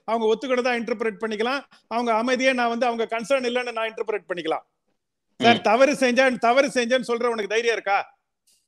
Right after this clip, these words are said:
Speaker 2: சரி.
Speaker 1: இல்ல, இல்ல.
Speaker 2: சார், நம்ம கடந்த காலங்கள்ல
Speaker 1: இல்ல, இல்ல, இல்ல.
Speaker 2: ஸ்காட்லாந்து யார்டு, ஸ்காட்லாந்து யார்டு
Speaker 1: உனக்கு,
Speaker 2: போலீஸ்
Speaker 1: உனக்கு,
Speaker 2: எதிராக
Speaker 1: உனக்கு
Speaker 2: தமிழக
Speaker 1: அந்த தைரியம்
Speaker 2: போலீஸ்
Speaker 1: இல்ல, இல்ல.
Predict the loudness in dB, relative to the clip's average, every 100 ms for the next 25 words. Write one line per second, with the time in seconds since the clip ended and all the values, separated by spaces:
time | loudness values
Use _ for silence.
0 | _ 0 2 0 -8 -2 4 4 4 2
1 | 0 0 4 6 8 6 4 0 4 8
2 | 10 10 12 12 10 12 12 12 8 8
3 | 8 8 8 8 10 10 8 4 -10 _
4 | -14 -2 6 8 10 12 12 12 10 10
5 | 8 8 8 8 10 12 12 10 8 8
6 | 8 8 8 4 4 6 6 4 0 -4